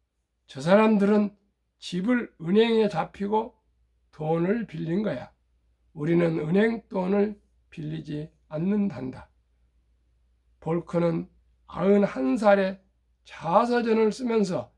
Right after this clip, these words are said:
평생 어머니의 이 말씀을 가슴에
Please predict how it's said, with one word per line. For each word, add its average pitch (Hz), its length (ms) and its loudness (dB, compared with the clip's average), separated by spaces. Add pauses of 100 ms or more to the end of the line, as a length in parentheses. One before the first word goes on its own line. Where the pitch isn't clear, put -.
(400)
평생 247 640 -2 (580)
어머니의 175 680 0
이 151 300 -8 (380)
말씀을 190 640 -6
가슴에 220 540 -6